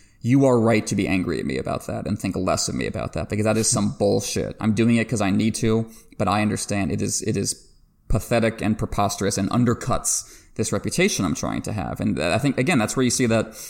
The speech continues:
the front Stannis is putting up of, "I am king, wants to not enter into it, I am a duty robot," is a front.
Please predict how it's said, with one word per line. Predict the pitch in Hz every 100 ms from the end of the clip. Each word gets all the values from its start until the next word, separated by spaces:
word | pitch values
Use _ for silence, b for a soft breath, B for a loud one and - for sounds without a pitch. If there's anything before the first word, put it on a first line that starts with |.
| B B B B -
the | 107 113
front | - 139 139
Stannis | - 123 113 110
is | -
putting | - 110 107
up | 107
of, | 104
"I | 92 117
am | 117 120 107
king, | - 117 104
wants | 107 117 -
to | 123
not | 110 -
enter | 110
into | 104 104
it, | 101
I | - 107
am | 113
a |
duty | 104 117 107
robot," | 98 95 104 98
is | 127 113
a |
front. | - - - -